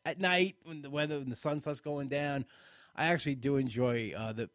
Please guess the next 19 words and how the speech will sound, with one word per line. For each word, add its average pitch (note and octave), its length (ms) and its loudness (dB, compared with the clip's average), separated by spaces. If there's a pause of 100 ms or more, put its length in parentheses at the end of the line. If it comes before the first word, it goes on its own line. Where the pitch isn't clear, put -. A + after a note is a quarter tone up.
(140)
the A#2 100 -2
beach B2 360 2
and A2+ 100 -4
the A2+ 60 -4
water A#2 520 -2
and, G#2+ 260 -6
and A2+ 280 -4
the G#2 60 -8
breeze A#2 400 0
coming A2+ 280 0
off A2+ 160 -4
the A#2+ 80 -2
wa-, A2+ 120 0
I A2+ 120 -2
do B2+ 180 2
enjoy A2 380 -2
that. G#2+ 340 -6 (800)
So, G#2 720 -2
um, G2 560 -6